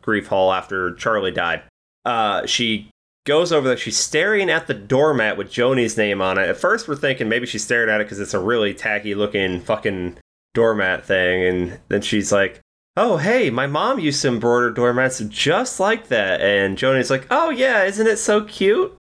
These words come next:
Well, first red flag. It's like, "Hmm, what are the odds?" Well, guess what? Joni is part of the cult. Joni, new mom. We're gonna find pictures of Joni and mom together in a scrapbook, a, a photo album of,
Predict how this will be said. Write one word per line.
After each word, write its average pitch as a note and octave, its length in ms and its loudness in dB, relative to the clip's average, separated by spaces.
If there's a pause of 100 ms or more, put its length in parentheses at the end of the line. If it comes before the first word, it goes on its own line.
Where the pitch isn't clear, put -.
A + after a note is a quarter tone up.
(140)
Well, C3 240 4
first A3+ 340 -2
red C#3+ 200 0
flag. G#2+ 380 0
It's A2+ 120 -8
like, G#2 140 -2
"Hmm, A#2 680 -2
what G#3+ 160 2
are A3+ 60 2
the G3+ 220 2
odds?" G2 680 -2 (340)
Well, F3 160 2
guess F3+ 320 -2
what? F#2 380 -2 (360)
Joni B3+ 240 0
is G#3 140 -2
part D#3+ 220 0
of C3+ 40 -4
the B2+ 80 -2
cult. - 440 0 (380)
Joni, E3 640 2
new D#3 240 2
mom. A#2 540 0 (280)
We're A2+ 120 0
gonna B2 120 0
find C3+ 300 -2
pictures C#3 360 -2
of A#2+ 100 -2
Joni C3+ 340 2
and C3 80 2
mom B2+ 240 0
together B2 440 0
in A#2+ 280 2
a A2+ 160 4
scrapbook, A#2 640 -4
a, A2+ 80 0
a G2 160 0
photo B2+ 320 2
album A2 360 2
of, G#2 200 0